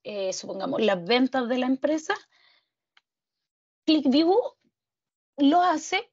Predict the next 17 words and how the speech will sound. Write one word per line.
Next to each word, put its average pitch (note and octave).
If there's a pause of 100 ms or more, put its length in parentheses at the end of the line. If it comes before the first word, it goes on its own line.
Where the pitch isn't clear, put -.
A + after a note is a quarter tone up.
(120)
pero F#4+
más D#4
que -
nada F4
está D#4+
más D#4
enfocado D#4
para C#4
los C4
perfiles C4+
de A#3+
data B3+
science. - (680)
¿Por B3+
qué? C#4
Porque A#3+
ClickView B3+